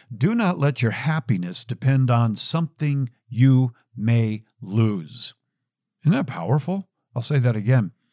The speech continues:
"Do not let your happiness depend on something you may lose." And then he goes on and says,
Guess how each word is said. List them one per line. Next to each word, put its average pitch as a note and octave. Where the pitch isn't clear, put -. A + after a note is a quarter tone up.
"Do G#3+
not F#3
let D3
your C3
happiness G#2
depend B2
on B2+
something B2
you C3
may C#3+
lose." C#3
And G2+
then D#3+
he D#3+
goes C#3
on D3+
and C#3+
says, A#2+